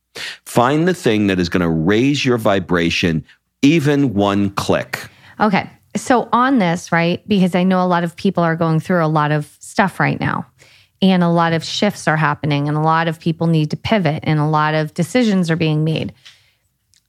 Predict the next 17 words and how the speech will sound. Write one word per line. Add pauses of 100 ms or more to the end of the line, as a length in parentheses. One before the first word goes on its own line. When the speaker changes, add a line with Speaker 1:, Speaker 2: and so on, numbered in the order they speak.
(240)
Speaker 2:
I
think (380)
acknowledging (120)
on
not
an
intellectual
level,
but
really,
really
deep
inside
acknowledging (1300)
that
the
contrast